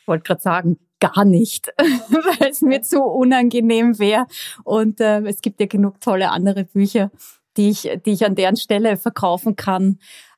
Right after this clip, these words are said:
Aber grundsätzlich wahrscheinlich für alle Menschen, ähm, die Wien-Romane mögen und ein bisschen Popkultur, äh, Interesse schadet vielleicht auch nicht. Aber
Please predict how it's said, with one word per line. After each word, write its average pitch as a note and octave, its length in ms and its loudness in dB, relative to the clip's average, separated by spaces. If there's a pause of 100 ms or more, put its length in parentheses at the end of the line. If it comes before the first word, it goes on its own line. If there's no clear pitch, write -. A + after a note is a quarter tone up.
(120)
Aber F#3 520 -2
grundsätzlich G#3 720 -2
wahrscheinlich F3+ 540 -2
für - 160 -6
alle F3 180 -4
Menschen, F#3 960 -4
ähm, F#3 640 -2
die F#3 200 -2
Wien-Romane D#3+ 680 0
mögen D3 580 -2
und E3+ 520 -2
ein D#3 240 -6 (120)
bisschen D#3+ 920 -6 (140)
Popkultur, G3+ 1160 -4
äh, F#3 400 -6
Interesse F3+ 520 -8
schadet E3+ 420 -8
vielleicht F3+ 300 -6
auch G3+ 180 -2
nicht. A3 240 -4
Aber F#3+ 260 -2